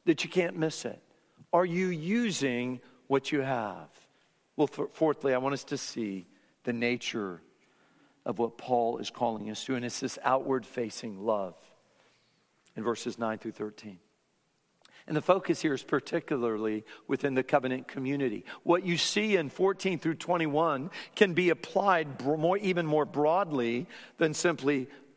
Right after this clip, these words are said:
uh, the, the body of Christ, but the larger community. But nine through thirteen seems to focus us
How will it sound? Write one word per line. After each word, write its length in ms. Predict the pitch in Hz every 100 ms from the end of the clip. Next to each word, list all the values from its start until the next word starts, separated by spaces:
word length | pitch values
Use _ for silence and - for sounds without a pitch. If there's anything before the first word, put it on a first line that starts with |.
| _ _ _ _
uh, 60 | - -
the, 160 | 127 143
the 160 | 120 131
body 360 | 143 139 139
of 160 | 127 -
Christ, 400 | - 135 131 -
but 240 | 160 151
the 100 | 143
larger 480 | 135 135 151 170 151
community. 600 | - 139 123 117 113 117 - -
But 160 | 185 196
nine 340 | 185 220 269
through 440 | 233 220 202 185 170 _ _ _ _
thirteen 640 | - 165 175 - 160 135
seems 560 | - 151 156 - - - _ _ _ _
to 140 | - 143 - -
focus 500 | 160 165 135 - -
us 560 | 110 104 - - -